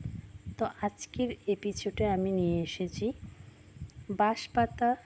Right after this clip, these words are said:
শুটকির ভর্তা, সাথে কিন্তু চিতই পিঠা। শীত আসার সা-, আসার আগেই কিন্তু পিঠার ধুম পড়েছে।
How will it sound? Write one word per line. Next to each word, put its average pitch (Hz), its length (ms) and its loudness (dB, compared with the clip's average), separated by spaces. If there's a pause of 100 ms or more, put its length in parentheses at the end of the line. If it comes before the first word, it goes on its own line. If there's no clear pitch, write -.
শুটকির - 600 -6 (280)
ভর্তা, 175 540 -2 (1080)
সাথে - 500 -2
কিন্তু 226 340 0 (120)
চিতই 175 380 2
পিঠা। - 380 -2 (1000)
শীত - 460 0 (180)
আসার 202 500 4
সা-, - 280 -2 (840)
আসার 208 400 4 (140)
আগেই 190 360 4
কিন্তু 180 400 0 (720)
পিঠার 196 460 4 (1200)
ধুম 202 300 6
পড়েছে। 160 500 -2